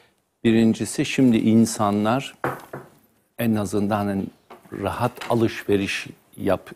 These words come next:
yapabiliyorlar. Bu," dedi, "çok önemli bir referanstır." Ve umarım ki sürdürülebilir. Sanıyorum konuşacağız. Umarım sürdürülebilir.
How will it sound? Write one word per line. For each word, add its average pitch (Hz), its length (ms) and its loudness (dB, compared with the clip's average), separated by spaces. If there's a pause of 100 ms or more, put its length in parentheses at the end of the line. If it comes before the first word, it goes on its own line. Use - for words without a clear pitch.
yapabiliyorlar. 101 1080 2 (640)
Bu," 139 160 2
dedi, 117 220 0
"çok - 420 -4
önemli 120 520 4
bir 110 200 0
referanstır." 101 920 -4 (1700)
Ve 127 380 0
umarım 151 440 4
ki 139 100 -6
sürdürülebilir. 110 1040 0 (200)
Sanıyorum 117 500 0
konuşacağız. 104 840 -4
Umarım 117 360 0
sürdürülebilir. 95 920 -6